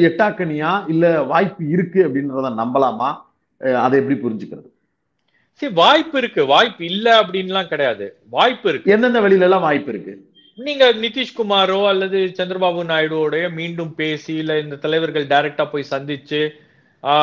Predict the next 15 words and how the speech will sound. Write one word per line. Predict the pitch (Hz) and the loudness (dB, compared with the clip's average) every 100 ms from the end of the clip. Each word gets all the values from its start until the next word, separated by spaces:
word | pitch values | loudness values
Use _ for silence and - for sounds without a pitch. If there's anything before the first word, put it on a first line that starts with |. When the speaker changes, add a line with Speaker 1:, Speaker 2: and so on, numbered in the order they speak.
| 151 147 165 | 4 4 2
Speaker 2:
அவங்களோட | 175 170 170 190 180 165 156 | 2 2 4 4 6 6 4
வந்து | 147 147 175 156 | 0 -4 -4 0
உரையாடுனாங்கன்னா, | 165 175 170 160 151 143 139 185 262 247 196 - - | 2 4 2 0 -2 -6 -6 -4 -4 -4 -8 -14 -6
அவங்க | 170 175 165 175 | -4 -4 -2 0
கன்வின்ஸ் | 214 220 208 | 0 0 2
ஆனாங்கன்னா, | 180 170 156 147 185 220 - _ _ _ _ - | 2 0 -2 -2 -2 -2 -6 _ _ _ _ -6
ஆ, | 165 170 165 | 0 2 2
உங்களுக்கு | 185 196 196 196 | 0 0 2 2
அதற்கான | 185 185 196 196 | 0 0 0 2
வாய்ப்புகள்லாம் | 208 208 208 190 185 156 | 2 2 2 2 2 0
இருக்கு. | 160 160 110 - _ _ | -2 -4 -8 -10 _ _
இப்போ | - 170 | -10 -6
for | 160 175 | 0 2
example | 175 175 202 185 185 | 2 2 0 2 0
வந்து, | 165 165 185 | 0 0 0